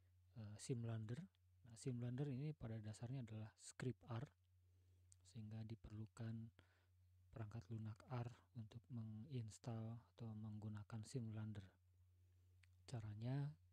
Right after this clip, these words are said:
kita searching dulu di Google ya, R project, kemudian nanti ada R project for statistical computing, kita pilih langsung saja, eh, R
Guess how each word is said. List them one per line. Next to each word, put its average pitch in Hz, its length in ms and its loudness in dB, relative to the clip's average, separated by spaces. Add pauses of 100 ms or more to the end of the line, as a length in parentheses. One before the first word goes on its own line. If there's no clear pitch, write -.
(180)
kita 117 440 -4
searching 120 520 0
dulu 117 240 0
di 107 240 -4 (240)
Google 117 440 0
ya, 107 120 -4 (240)
R 107 160 0
project, 110 400 -2 (720)
kemudian 110 400 -2
nanti 104 320 -4
ada 101 320 -8 (880)
R 113 160 0 (400)
project 110 400 0 (160)
for 120 160 4
statistical - 720 -2
computing, 127 720 2
kita - 160 -6
pilih 113 320 2
langsung 110 320 0
saja, 113 240 2 (1040)
eh, 104 260 -4 (140)
R 120 160 4